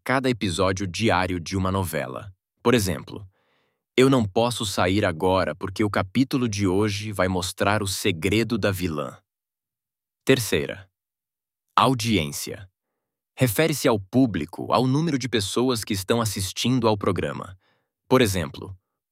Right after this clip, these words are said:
o jogo de futebol e a novela das nove sempre têm a maior audiência da T V brasileira. Quarta, produção.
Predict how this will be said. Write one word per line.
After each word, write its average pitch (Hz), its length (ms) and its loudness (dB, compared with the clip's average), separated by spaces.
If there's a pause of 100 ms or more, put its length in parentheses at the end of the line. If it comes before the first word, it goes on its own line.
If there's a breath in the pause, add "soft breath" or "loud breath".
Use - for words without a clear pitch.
o 139 100 6
jogo 139 380 2
de 127 80 -4
futebol 113 580 0
e 110 80 4
a 101 40 2
novela 95 440 0
das 90 220 -2
nove 85 400 -2
sempre 131 540 -2
têm 110 340 0
a 98 60 0
maior 90 420 2
audiência 101 600 -2
da 98 120 2
T 98 120 0
V 90 220 0
brasileira. 82 720 -4 (880)
Quarta, 135 560 2 (540)
produção. 113 720 2